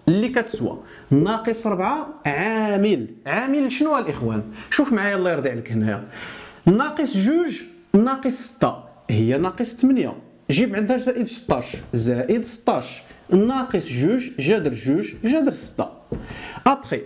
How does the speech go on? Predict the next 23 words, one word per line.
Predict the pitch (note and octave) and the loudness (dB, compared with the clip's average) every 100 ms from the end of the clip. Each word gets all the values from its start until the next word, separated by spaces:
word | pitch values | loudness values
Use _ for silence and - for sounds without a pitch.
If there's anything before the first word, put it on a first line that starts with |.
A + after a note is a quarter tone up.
| - | -2
كاين | F#3+ F#3 | 0 0
شي | - | 2
ما | G#3 | 0
يتحسب | G#3+ - - D3 | 0 -4 -4 0
تما؟ | B3 C#4 D#4+ - - | 2 2 2 -4 0
وي، | C3+ G3+ | 2 2
كاين. | - - G3+ F3 A2+ A2 | 0 0 0 0 -2 -6
شنو | - B3+ | 2 2
هو؟ | A3+ D3 A2+ - - - | 4 0 -2 -6 -16 0
ناقص | C#3+ C3+ - - | 2 2 -4 -2
تمنية | D3+ E3+ A3 | 2 4 2
زائد | E3 D3+ B2 | 0 -2 -4
ستاش. | - B2 A2+ | -2 -2 0
شحال | - C#4 | 0 2
هي | C4+ | 2
ناقص | C4 C4 B3+ | 0 -2 -2
تمنية | A#3 A3+ | 2 2
زائد | G#3 F#3+ D#3 | 2 0 -2
ستاش؟ | - - A#2 A2+ - - | -2 -2 -2 -2 -10 0
هي | C#4+ E4 | 4 4
تمنية. | E4 A#3+ G3 C3 B2+ - | 4 2 2 0 -6 -2
دونك | C3 A#2 - | -2 -2 4
تمنية | G#3+ G#3 A#2+ - | 4 4 2 -4